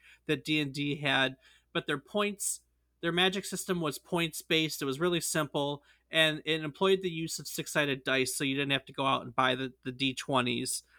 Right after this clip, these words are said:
that Dungeons and Dragons is famous for. But one of the most interesting things about Tunnels and Trolls is that it could be played by one player. It was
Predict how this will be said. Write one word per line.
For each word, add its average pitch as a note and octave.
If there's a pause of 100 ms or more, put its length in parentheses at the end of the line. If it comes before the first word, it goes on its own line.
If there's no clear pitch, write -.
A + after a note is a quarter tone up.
(120)
that C#3
Dungeons C#3
and B2+
Dragons B2
is A2
famous -
for. B2 (1300)
But G3
one B3
of C4+
the B3+
most G#3+
interesting E3+
things D#3
about D3
Tunnels C#3+
and A#2+
Trolls C#3+ (300)
is D3+
that F3
it E3
could D#3+
be D#3+
played G3
by E3+
one D3+
player. B2+ (1000)
It G3+ (300)
was D3+